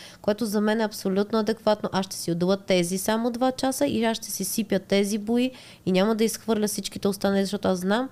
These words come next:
че ти ще търпиш два часа, аз знам за тия два часа какво мога да изработя. Така че тази, тази комуникация, нали, в двете посоки е много приятна, защото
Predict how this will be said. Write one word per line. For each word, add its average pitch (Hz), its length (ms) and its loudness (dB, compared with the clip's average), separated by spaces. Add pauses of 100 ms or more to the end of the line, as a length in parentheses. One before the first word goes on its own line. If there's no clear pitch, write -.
(120)
че - 100 -10
ти 220 80 0
ще - 160 -6
търпиш 196 280 -4
два 294 160 2
часа, 339 260 0
аз 240 120 2
знам 226 260 0
за 185 100 -4
тия 190 180 2
два 185 140 0
часа 180 220 -6
какво - 140 -4
мога 175 200 2
да 170 80 0
изработя. 175 420 0 (240)
Така 277 200 0
че - 100 -12
тази, 254 360 0
тази 240 280 -4
комуникация, 208 880 0 (220)
нали, 202 280 2
в 185 180 0
двете 202 320 -2
посоки 254 400 -2
е 254 40 2
много 247 220 2
приятна, 247 480 0
защото 202 400 -4